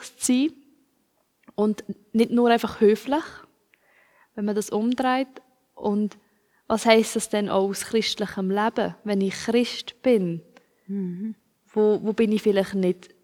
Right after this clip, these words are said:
Speaker 1: wo bin ich nicht ehrlich, sondern einfach höflich in meinem Christsein, weil ich Leute
Speaker 2: Mhm.
Speaker 1: nicht möchte auf die Füße treten, weil ich, ähm, mich vielleicht auch nicht getraue, zu meiner Meinung zu stehen. Und das wollen wir heute so ein bisschen besprechen,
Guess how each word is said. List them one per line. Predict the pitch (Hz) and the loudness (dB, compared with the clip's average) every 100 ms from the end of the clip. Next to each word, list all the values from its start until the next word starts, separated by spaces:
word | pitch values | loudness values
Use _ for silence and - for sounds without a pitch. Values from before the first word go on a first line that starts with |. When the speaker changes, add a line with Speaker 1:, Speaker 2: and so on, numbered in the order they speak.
| _ _ _ | _ _ _
Speaker 1:
wo | 196 226 | -2 2
bin | 226 202 | 4 4
ich | 190 | 4
nicht | 185 | 2
ehrlich, | - 190 190 214 208 | 4 4 4 0 -2
sondern | - 190 175 | -4 -4 -4
einfach | 175 - 208 | -4 -2 4
höflich | 190 190 170 | 4 2 -4
in | 185 | -4
meinem | 170 | -4
Christsein, | 175 285 349 - - 269 185 | 0 0 0 -2 -2 0 2
weil | 180 | 2
ich | 175 | 2
Leute | 214 208 | 2 2
Speaker 2:
Mhm. | 175 | 2
Speaker 1:
nicht | 196 | -2
möchte | 175 - - | -4 -8 -18
auf | - | -12
die | - | -2
Füße | 294 285 - | 0 0 -2
treten, | 247 240 240 _ 220 214 - - - - - - | 0 0 -2 _ 0 0 -4 -18 -20 -20 -20 -8
weil | 190 180 180 | 0 0 2
ich, | 180 - - | -2 -6 -8
ähm, | 170 160 165 - _ _ | -6 -6 -8 -12 _ _
mich | 190 175 | -8 -8
vielleicht | - 170 - | -4 -6 -4
auch | 170 | -4
nicht | 160 - | -4 -6
getraue, | 160 - 190 220 247 254 | -8 -2 2 2 2 0
zu | - | -2
meiner | 185 170 165 | -4 -2 -4
Meinung | 170 165 170 160 - | -4 -4 -6 -8 -10
zu | - | -12
stehen. | - 202 202 220 240 233 _ - _ _ _ _ _ _ - | -2 2 4 2 0 -8 _ -20 _ _ _ _ _ _ -10
Und | 190 185 196 | -8 -6 -4
das | 226 - - 202 | -4 -4 -12 -4
wollen | 202 196 | -2 0
wir | 185 - | -2 0
heute | 214 208 - - _ - | -2 -2 -12 -20 _ -20
so | - 196 | -10 -8
ein | - | -4
bisschen | 180 175 - _ _ _ _ _ _ - | -4 -4 -8 _ _ _ _ _ _ 0
besprechen, | 202 - - 170 156 - - 147 | 2 0 0 0 0 -4 -4 -4